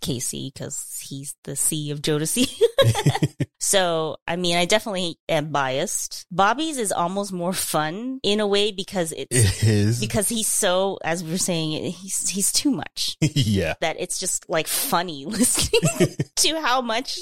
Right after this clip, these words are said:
Speaker 1: how much he's putting behind <laughs> this to prove that he's the catch somehow.
Speaker 2: <laughs> Right.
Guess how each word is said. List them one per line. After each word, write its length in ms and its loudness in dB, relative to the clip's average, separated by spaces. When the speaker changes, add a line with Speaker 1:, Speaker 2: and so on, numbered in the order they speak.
Speaker 1:
how 120 2
much 300 0
he's 160 2
putting 400 0
behind 580 0
<laughs> 40 -12
this 160 -4
to 100 0
prove 540 0
that 240 0
he's 500 0
the 120 0
catch 420 2
somehow. 500 2
Speaker 2:
<laughs> 140 2
Right. 260 4